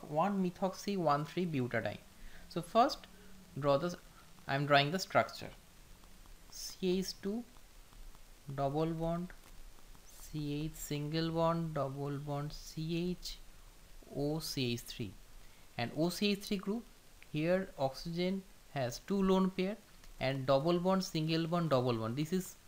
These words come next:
conjugated system because here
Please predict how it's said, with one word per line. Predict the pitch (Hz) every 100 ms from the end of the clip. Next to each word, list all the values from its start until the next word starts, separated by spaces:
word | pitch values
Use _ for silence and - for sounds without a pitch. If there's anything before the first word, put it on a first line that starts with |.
| - -
conjugated | 143 147 147 151 143 151 147 - - - - -
system | - 151 135 - - - - - - - 127 -
because | 131 131 151 147 - - -
here | 143 156 214